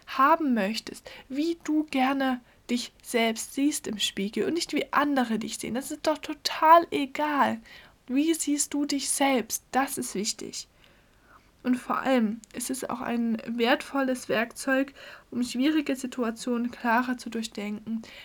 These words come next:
rationaler zu begründen und objektiv und subjektiv zu begründen, im Sinne von unbewusst den richtigen Weg zu gehen. Bedeutet also, für was brauchst du jetzt eigentlich deine Intuition?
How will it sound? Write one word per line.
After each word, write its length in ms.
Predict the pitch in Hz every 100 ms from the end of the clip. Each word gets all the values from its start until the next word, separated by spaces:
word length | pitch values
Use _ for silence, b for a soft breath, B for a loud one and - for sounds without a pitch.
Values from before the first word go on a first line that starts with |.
| B
rationaler 880 | 220 220 226 - - 277 262 247 240
zu 120 | 233
begründen 640 | 233 233 - 233 226 220 226
und 200 | 214 - -
objektiv 720 | 240 247 254 247 - 226 -
und 120 | 208
subjektiv 840 | 208 208 208 202 - - 214 202 B B B B B _ _ _ _
zu 140 | - 233
begründen, 560 | 220 - 226 226 226
im 80 | 214
Sinne 220 | 214 214
von 200 | 220 220 B B B _
unbewusst 1000 | 262 285 302 294 - 220 - 208 226 -
den 120 | 214 208
richtigen 500 | 208 214 220 220 226
Weg 240 | 285 -
zu 140 | -
gehen. 300 | 247 - - - _ _ _ _ - _ _ _ - -
Bedeutet 580 | 277 285 294 311 277 208
also, 300 | 208 208 214 B B B -
für 140 | 233
was 180 | 240 247
brauchst 420 | - 233 254 -
du 40 | 233
jetzt 200 | 202 -
eigentlich 360 | 202 226 226
deine 260 | 233 226 226
Intuition? 800 | 220 226 208 - 214 214 226